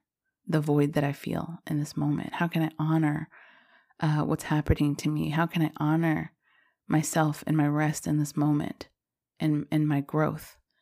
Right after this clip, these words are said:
How can I honor, uh, how I'm growing instead of feeling like I'm going backwards? Because oftentimes when we do find ourselves in that void position, we think that we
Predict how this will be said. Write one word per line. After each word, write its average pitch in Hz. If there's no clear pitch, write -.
How 165
can 170
I 160
honor, 160
uh, 147
how 214
I'm 139
growing -
instead 156
of 151
feeling 160
like 151
I'm 151
going 143
backwards? -
Because 160
oftentimes 170
when 151
we 147
do 165
find 151
ourselves 147
in 147
that 143
void 147
position, 147
we 147
think 147
that 151
we 147